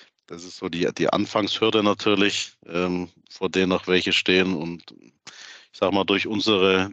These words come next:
Dienstleistungen, durch unsere Audits, ähm, nehmen wir so ein bisschen die Hürde, weil wir sind,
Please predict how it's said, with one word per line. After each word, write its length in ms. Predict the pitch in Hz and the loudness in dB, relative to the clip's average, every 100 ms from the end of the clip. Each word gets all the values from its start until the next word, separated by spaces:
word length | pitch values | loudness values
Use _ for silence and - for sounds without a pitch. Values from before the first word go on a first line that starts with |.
| - | 0
Dienstleistungen, 920 | 147 - 117 110 110 - 110 107 98 | 0 2 4 4 2 0 0 0 0
durch 220 | 92 - | -2 -4
unsere 400 | 92 92 87 82 | -12 -6 -2 -2
Audits, 800 | 85 104 104 98 - - - _ - | -4 -2 0 0 -2 -8 -10 _ -20
ähm, 580 | - 82 82 82 80 71 _ _ _ _ - | -18 -16 -16 -18 -20 -20 _ _ _ _ 0
nehmen 360 | 113 147 139 | 2 4 4
wir 120 | 127 127 | 4 2
so 140 | 120 | 2
ein 80 | 113 | 0
bisschen 300 | 113 - 110 | 0 0 0
die 120 | 104 | 2
Hürde, 300 | 110 110 98 | 2 2 2
weil 160 | 92 87 | 2 2
wir 120 | 87 | 0
sind, 260 | 85 98 | 0 -2